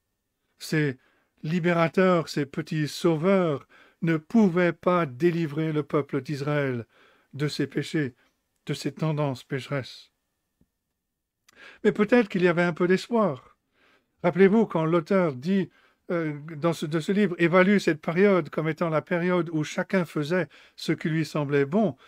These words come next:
il dit aussi que c'était un temps où il n'y avait pas de roi en Israël.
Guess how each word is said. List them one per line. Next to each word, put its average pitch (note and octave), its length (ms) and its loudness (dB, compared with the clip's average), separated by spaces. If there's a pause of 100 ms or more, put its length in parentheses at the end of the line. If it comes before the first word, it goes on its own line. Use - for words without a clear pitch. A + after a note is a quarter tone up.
(220)
il F3+ 140 0
dit G3+ 140 4
aussi G3+ 360 2
que E3+ 220 0
c'était F3 400 0
un D#3+ 160 -2
temps A3 340 -2
où E3+ 140 0
il E3 40 0
n'y E3 80 -2
avait D#3+ 200 -2
pas G3 220 0
de F#3 100 4
roi A3 480 0
en D#3 120 -2
Israël. B2 640 -6